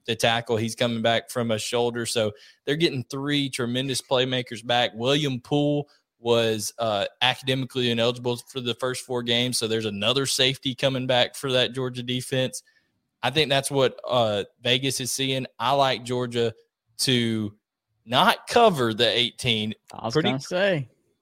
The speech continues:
Speaker 1: pretty close. I'm gonna give 'em, uh, I'm gonna give 'em a victory. I'm gonna say they win this one twenty-eight to thirteen in Athens. What are you
Speaker 2: Mm.
Speaker 1: guys', uh, predictions?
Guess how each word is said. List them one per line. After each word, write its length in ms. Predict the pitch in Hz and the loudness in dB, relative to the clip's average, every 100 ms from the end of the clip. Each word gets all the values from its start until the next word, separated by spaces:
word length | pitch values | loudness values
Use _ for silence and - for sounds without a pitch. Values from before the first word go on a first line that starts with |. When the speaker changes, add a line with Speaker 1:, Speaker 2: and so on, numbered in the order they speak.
| - _ | -20 _
Speaker 1:
pretty 240 | - 160 175 | -4 0 0
close. 440 | 190 175 135 117 | 6 8 6 2
I'm 140 | 123 143 | 0 -2
gonna 180 | 147 139 | -2 -2
give 280 | 135 143 | 0 0
'em, 200 | 135 127 117 _ _ _ | 2 -2 -4 _ _ _
uh, 180 | 123 117 | 2 2
I'm 160 | - 131 | 2 -2
gonna 140 | 139 | -2
give 240 | 131 131 127 | -2 -4 -4
'em 160 | 123 | -4
a 60 | 117 | -4
victory. 400 | 113 120 - 117 | -2 -4 -2 -4
I'm 120 | 113 | -4
gonna 140 | 117 110 | -4 -4
say 300 | - 117 113 | 0 0 0
they 200 | 110 110 | -4 -6
win 420 | 101 120 120 117 | -6 -4 -2 -2
this 260 | 113 - | -4 -4
one 240 | 123 110 104 _ _ _ - | -6 -6 -8 _ _ _ -12
twenty-eight 640 | - 131 127 117 110 104 | -6 -2 0 2 2 0
to 100 | - | -6
thirteen 540 | 104 113 104 95 113 104 | -8 -4 -4 -4 -6 -4
in 140 | 98 | -4
Athens. 400 | 98 95 - 87 | -4 -6 -8 -8
What 120 | 110 | -4
are 40 | 117 | -2
you 160 | 113 | -2
Speaker 2:
Mm. 40 | 117 | 0
Speaker 1:
guys', 400 | 107 104 107 - _ _ - | 0 -2 -4 -8 _ _ -8
uh, 200 | 107 98 | -6 -6
predictions? 760 | - 104 98 92 - 85 78 - | -8 -8 -6 -6 -8 -12 -14 -18